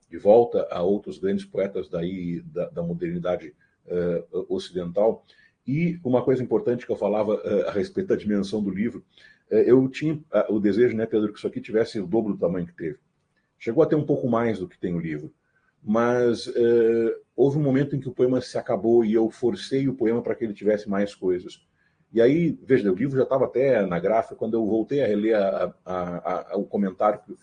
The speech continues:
a apresentação que Ferreira Goulart faz ao poema Sujo, eh, contando desde a fita cassete que ele gravou do poema que o Vinícius levou pro Brasil no tempo do exílio,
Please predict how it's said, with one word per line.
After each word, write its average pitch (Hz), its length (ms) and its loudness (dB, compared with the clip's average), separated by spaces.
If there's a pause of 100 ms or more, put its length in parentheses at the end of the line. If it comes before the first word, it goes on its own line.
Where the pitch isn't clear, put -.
(380)
a - 60 -8
apresentação 101 540 -2
que - 100 -14
Ferreira 101 220 0
Goulart 95 300 -2
faz 95 220 -2
ao 90 60 -8
poema 90 300 -6
Sujo, 104 380 -6 (500)
eh, 98 240 0
contando 87 420 -2
desde 87 260 0
a 85 60 -2
fita - 220 -14
cassete 101 400 -4
que 95 80 -8
ele 85 80 -6
gravou 85 280 -4
do 80 100 -10
poema 87 300 -2
que 85 100 -14
o 85 40 -8
Vinícius 85 340 -8
levou 85 180 -4
pro - 100 -16
Brasil 87 320 -6
no 78 60 -10
tempo - 200 -18
do 82 100 -12
exílio, 82 300 -6